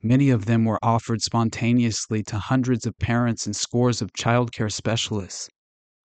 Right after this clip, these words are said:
And many of the victims of the McMartin preschool, all adults now, still tell the same stories today. Anyone suggesting that the allegations in the McMartin case were true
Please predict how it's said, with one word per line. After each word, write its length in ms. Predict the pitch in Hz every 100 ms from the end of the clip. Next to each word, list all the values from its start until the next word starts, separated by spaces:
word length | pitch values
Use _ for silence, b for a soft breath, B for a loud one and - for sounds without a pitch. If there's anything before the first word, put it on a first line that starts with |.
| _
And 220 | 113 110
many 240 | 117 135 127
of 160 | 113
the 80 | 113
victims 480 | 101 110 - 107 104
of 100 | 104
the 80 | 104
McMartin 520 | 107 - 110 101 104
preschool, 540 | - 107 - - 101 95 - _ _ _ _
all 320 | 113 123 127
adults 500 | 120 104 113 113 -
now, 320 | 104 98 92 - _ _ _ _ _
still 400 | - - 120 120
tell 340 | - 117 107
the 120 | 101 101
same 340 | - 113 107
stories 560 | - - 101 101 95 -
today. 440 | - 98 92 90 _ _ _ _ _ _ _ _ _ _ _ _
Anyone 380 | 120 131 131 123
suggesting 760 | 120 113 98 101 - - 107 107
that 120 | 98
the 160 | 104
allegations 800 | 101 113 113 107 104 - 107 107
in 80 | 104
the 80 | 101
McMartin 560 | 101 - 113 107 110
case 400 | 107 110 104 -
were 100 | -
true 480 | 95 - 113 110 107